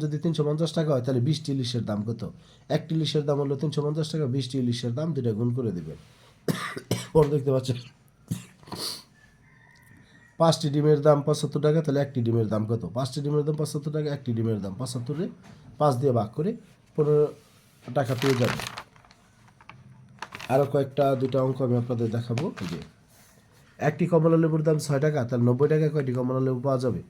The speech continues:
তাহলে ছয় টাকায় পাওয়া যায় একটি, এক টাকায় কয়টি? তাহলে ভাগ হবে আবার নব্বই টাকায়, তাহলে নব্বই দিয়ে ছয় দিয়ে ভাগ করলে আমরা পেয়ে যাবো কয়টি কমলা লেবু এখানে পাবো। পরে দেখেন তিনশো পঁয়ষট্টি দিন এক বছর, তাহলে এক বছরে কত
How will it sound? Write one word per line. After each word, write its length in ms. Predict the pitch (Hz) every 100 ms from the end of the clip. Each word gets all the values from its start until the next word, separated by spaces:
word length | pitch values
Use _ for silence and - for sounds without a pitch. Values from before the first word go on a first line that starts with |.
| - - -
তাহলে 180 | - 131 123
ছয় 140 | 131 131
টাকায় 200 | 151 147
পাওয়া 120 | 151 135
যায় 120 | 139 139
একটি, 200 | - 175 175
এক 60 | 143 -
টাকায় 240 | 151 151 147
কয়টি? 240 | 139 - 214 - - -
তাহলে 180 | 127 120 110
ভাগ 120 | 113 117
হবে 160 | 143 226 - - _
আবার 240 | 110 120 123 117
নব্বই 220 | 127 156 160
টাকায়, 200 | 151 120
তাহলে 160 | 123 120 123
নব্বই 240 | 139 151
দিয়ে 120 | 135 120
ছয় 120 | 135 127
দিয়ে 120 | 139 123
ভাগ 100 | 104
করলে 160 | 131 131
আমরা 140 | 123 190 - - -
পেয়ে 140 | - 139
যাবো 140 | 127 110
কয়টি 180 | 120 113 120
কমলা 220 | 123 127 127
লেবু 140 | 123 120
এখানে 180 | 123 160 180
পাবো। 220 | 92 71 - - _ _ -
পরে 140 | 139 135
দেখেন 200 | 127 147 180 - _ _ - -
তিনশো 240 | 185 180
পঁয়ষট্টি 340 | 170 160 180 185
দিন 100 | 156
এক 140 | 151 151
বছর, 300 | 165 147 98 90
তাহলে 160 | 131 123
এক 60 | 143 160
বছরে 260 | 156 143 139 - - -
কত 120 | 175